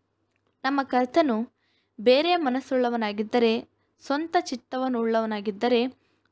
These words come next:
ಸ್ವಂತವನ್ನು ಬಯಸುವವನಾಗಿದ್ದರೆ, ದೇವರಾತ್ಮದ ಮಾರ್ಗದರ್ಶನವು ಆತನಿಗೆ ಸಹಾಯ ಮಾಡುವ ಬದಲಾಗಿ ತಲ್ಲಣಪಡಿಸುವುದಾಗಿತ್ತು. ಆತನ ಹೃದಯವು ಅತೃಪ್ತಿಯಿಂದ ಕೂಡಿರುತ್ತಿತ್ತು ಮತ್ತು ಆತನೊಳಗೆ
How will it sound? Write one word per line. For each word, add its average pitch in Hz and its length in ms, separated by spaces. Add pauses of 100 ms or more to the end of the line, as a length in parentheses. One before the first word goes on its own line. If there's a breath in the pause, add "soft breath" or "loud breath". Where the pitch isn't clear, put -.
ಸ್ವಂತವನ್ನು 294 640
ಬಯಸುವವನಾಗಿದ್ದರೆ, 240 1160 (460 soft breath)
ದೇವರಾತ್ಮದ 269 680
ಮಾರ್ಗದರ್ಶನವು 226 1040 (240)
ಆತನಿಗೆ 226 480
ಸಹಾಯ 269 480
ಮಾಡುವ 220 400
ಬದಲಾಗಿ 220 680 (440 soft breath)
ತಲ್ಲಣಪಡಿಸುವುದಾಗಿತ್ತು. 220 1500 (400)
ಆತನ 226 360
ಹೃದಯವು 220 580
ಅತೃಪ್ತಿಯಿಂದ 247 840
ಕೂಡಿರುತ್ತಿತ್ತು 214 840 (500)
ಮತ್ತು 233 260
ಆತನೊಳಗೆ 220 800